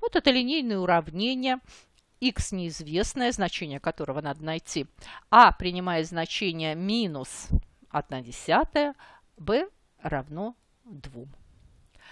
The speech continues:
М, вот это уравнение тоже линейное, и это уравнение тоже линейное, потому что, перенося слагаемое,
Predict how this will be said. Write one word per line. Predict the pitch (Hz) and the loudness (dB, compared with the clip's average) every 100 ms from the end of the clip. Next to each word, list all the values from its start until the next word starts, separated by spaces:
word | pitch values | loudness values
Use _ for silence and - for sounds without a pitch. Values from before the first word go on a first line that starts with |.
| - - - - - | -20 -20 -20 -20 -16
М, | 233 285 277 - _ _ _ | -12 -12 -12 -20 _ _ _
вот | 415 311 | -8 -2
это | 453 381 | 0 4
уравнение | 320 277 269 254 269 | 6 6 4 0 -2
тоже | - - 220 208 254 | -2 -4 -2 0 0
линейное, | 233 233 226 220 214 220 214 - | -2 -2 -4 -4 -2 -2 -2 -4
и | 226 240 | -6 -2
это | - 170 165 190 240 | 4 6 6 4 2
уравнение | 240 233 233 233 226 | 4 2 0 -2 -4
тоже | - 170 185 247 | -4 -6 -4 -2
линейное, | 240 233 233 226 220 208 - - - | -2 -4 -2 -2 -2 -4 -6 -8 -2
потому | 208 220 233 | 2 2 0
что, | - - 202 - - | 0 2 2 0 -4
перенося | 226 214 214 208 - 202 | 0 0 2 0 2 0
слагаемое, | 185 196 202 190 175 156 151 147 147 | 2 2 2 2 2 2 0 -2 -2